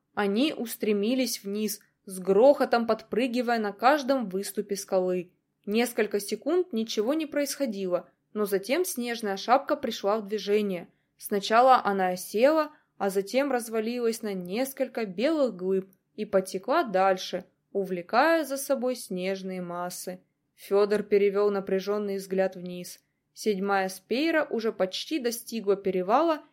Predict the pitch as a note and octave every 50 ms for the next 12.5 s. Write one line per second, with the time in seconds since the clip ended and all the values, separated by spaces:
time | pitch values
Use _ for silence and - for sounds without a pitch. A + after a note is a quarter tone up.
0 | _ _ _ - - A3 - - - G#3+ G3 G3 - G#3+ C4 D4+ D#4 C#4+ C4 A#3+
1 | A3 F#3+ G3 G3 G3 - - F#3+ F#3+ G#3 G#3 G#3+ G#3 G#3 G3+ G3 - _ - F#3
2 | F#3 F3+ F3+ E3+ F3 _ _ _ _ _ _ _ _ - G3+ G#3 G3+ F#3 G3+ G#3+
3 | G#3 G3+ G3+ - G3 F#3+ - G3+ G#3 G3+ G3+ _ - G3 G3 F#3+ F#3+ F#3 F3 F3
4 | F#3 F#3 F3+ F3+ F3 F3 _ _ _ _ _ _ _ - G3 F#3+ E3+ F#3 A#3+ C4+
5 | B3 B3+ C#4 C4+ - _ _ _ _ - - - - - A3+ A3+ G#3+ G#3 G3+ G#3
6 | G#3 - - - G#3 G#3+ G#3+ G#3 - G#3 G3+ G3 G3 G3 - G#3+ G3+ G3 - G#3
7 | G3 - G#3+ A#3 C4+ D4 D4 C#4+ C#4+ C#4 C#4 _ _ _ _ _ - - G#3 G#3
8 | A#3 A#3 A#3 A#3 A#3 A3+ A3+ A3 A3 G#3+ A3 A3 G#3 G#3+ A3 A3 A3 G#3+ G#3+ G#3+
9 | - _ _ _ _ _ _ - - - G3+ F#3+ F#3 G3+ G#3 G#3+ G#3 G#3 G3+ F#3+
10 | F3 E3+ F3+ F#3 G3+ B3+ C4+ C4+ - B3+ B3+ B3+ A#3 A#3+ - A#3 A3 G#3 A3 A3
11 | G#3 A3+ A3+ A3 - - - - G3+ G#3 G#3 G3+ G3+ G3 F#3+ F#3+ - - - G#3
12 | A3+ B3+ C#4 C#4+ C4+ B3+ B3+ B3 -